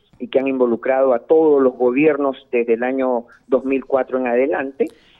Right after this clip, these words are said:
¿no? Eh, con la famosa, ah, corrupción de la empresa Odebrecht, una organización criminal que, especializada en lavado de activos y todo ello. Entonces, no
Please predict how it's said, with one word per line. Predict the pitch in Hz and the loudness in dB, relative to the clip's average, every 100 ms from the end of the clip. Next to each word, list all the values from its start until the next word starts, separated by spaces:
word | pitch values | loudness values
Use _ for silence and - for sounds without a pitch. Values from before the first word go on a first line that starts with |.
| _ _ | _ _
¿no? | 143 156 156 | -4 -4 -4
Eh, | - 135 123 120 120 120 120 - | 0 0 2 2 2 2 0 -2
con | 117 110 | -6 -4
la | 110 107 | -6 -6
famosa, | - 113 127 131 123 113 107 104 - | -8 -6 -6 -6 -4 -4 -6 -8 -10
ah, | 107 107 104 98 98 123 - 101 | -8 -8 -8 -10 -14 -18 -12 -10
corrupción | - 117 110 - 135 127 | -6 -6 -6 -4 -4 -2
de | 113 | -6
la | |
empresa | 104 120 120 123 | -8 -6 -4 -4
Odebrecht, | 120 120 113 120 214 - 123 | -4 -4 -2 -4 -4 -10 -14
una | 113 | -10
organización | 110 104 101 101 - 123 | -8 -10 -8 -12 -10 -12
criminal | 123 110 104 123 147 160 160 156 - | -12 -16 -12 -8 -6 -6 -8 -14 -20
que, | 104 _ | -20 _
especializada | - - - - 120 117 | -12 -6 -6 -6 -6 -4
en | 110 | -4
lavado | 104 113 117 | -2 0 2
de | 110 | 0
activos | 101 _ 175 175 135 | -4 _ -14 -4 -4
y | - | -2
todo | - 131 151 | -2 2 2
ello. | 135 - _ _ - - 135 | 0 -6 _ _ -20 -18 -14
Entonces, | 131 160 160 196 185 | -6 -4 0 0 0
no | 156 208 | -8 -8